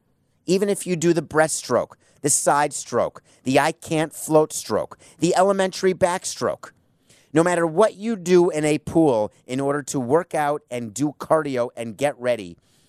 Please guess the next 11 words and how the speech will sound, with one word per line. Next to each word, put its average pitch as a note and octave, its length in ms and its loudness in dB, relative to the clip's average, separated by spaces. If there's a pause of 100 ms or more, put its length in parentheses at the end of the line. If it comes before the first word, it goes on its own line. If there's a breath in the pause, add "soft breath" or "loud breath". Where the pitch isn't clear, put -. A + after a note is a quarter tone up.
you're F3+ 220 6
not A3 240 2
having D#3 520 0 (180 soft breath)
emergency D3 960 2 (180 soft breath)
shoulder A#2+ 500 2
surgery. A2 600 0 (880)
It B2+ 140 2
doesn't B2+ 340 4
work A2+ 220 0
that D#2 240 -6
way. - 220 -12